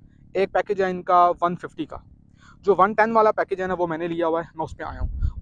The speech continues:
उस वन टेन वाले package का आपको मैं थोड़ा सा बता देता हूँ। मुझे उन्होंने एक जगह बताई कि यार, इस जगह पर आपने आना है, इधर से आपको बस pick करेगी। मैं उस जगह पर आकर खड़ा हो गया, उधर एक बस आई, उस बस में मैं बैठा और मैं,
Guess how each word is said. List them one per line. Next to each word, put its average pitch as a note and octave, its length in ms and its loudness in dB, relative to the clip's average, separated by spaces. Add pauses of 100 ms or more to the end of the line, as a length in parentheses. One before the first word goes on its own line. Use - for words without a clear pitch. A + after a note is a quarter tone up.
(180)
उस - 160 -16
वन G#3 180 0
टेन A#3 180 2
वाले B3+ 160 2
package A3 280 -2
का A3+ 80 2
आपको G#3+ 160 -4
मैं G#3 140 -2
थोड़ा G#3 120 2
सा G3+ 100 -6
बता E3 200 -2
देता F3 220 -4
हूँ। G#3 80 -10 (540)
मुझे G3+ 240 2
उन्होंने A3 540 0 (260)
एक F#3+ 120 0
जगह F3+ 220 4
बताई F#3+ 360 2
कि - 400 -2
यार, F#3 220 6 (520)
इस C#4+ 140 0
जगह G#3 220 4
पर G#3+ 100 2
आपने G3+ 320 6
आना F3 220 -2
है, G#3 100 -4
इधर G3 140 -4
से - 140 -2
आपको E3+ 320 0
बस F3+ 100 0
pick - 180 -8
करेगी। C3 400 -4 (580)
मैं E3 140 2
उस F3 140 -2
जगह F3 220 2
पर F3 100 -2
आकर F3 220 4
खड़ा D#3 300 0
हो F3 100 6
गया, F#3 200 2 (200)
उधर E3 200 0
एक D3+ 160 -2
बस F3 240 2
आई, F#3+ 120 2
उस G#3+ 200 -12
बस D#3+ 240 -4
में F3 100 -8
मैं D#3+ 160 -6
बैठा F3 280 0
और E3 200 -6
मैं, F3 160 -6